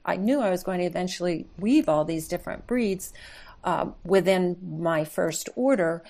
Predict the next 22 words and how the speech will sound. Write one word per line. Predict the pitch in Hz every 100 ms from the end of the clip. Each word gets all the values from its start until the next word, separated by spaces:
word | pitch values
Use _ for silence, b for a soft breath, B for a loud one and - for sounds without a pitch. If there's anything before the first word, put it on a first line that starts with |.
| B B -
But | 233
I | 233
thought, | 233 220 202 -
"Why | - 185 196 208
not | 202 196 -
choose | - 202 196 185
a | 170
Welsh | 165 165 165
breed | - 294 285 277
since | - 190 185 185
I'm | 175 175 -
ordering | 180 165 170 170 175
from | - 165 160 160 170 -
a, | 165 160 160 - -
a | 185
Welsh | 165 156 180
source?" | - - 277 185 - - - B B B B B B B -
And | 220
as | 262 311
I | 330
started | 311 - 247 226 226 220 214 202 185
working | 185 185 202 185 175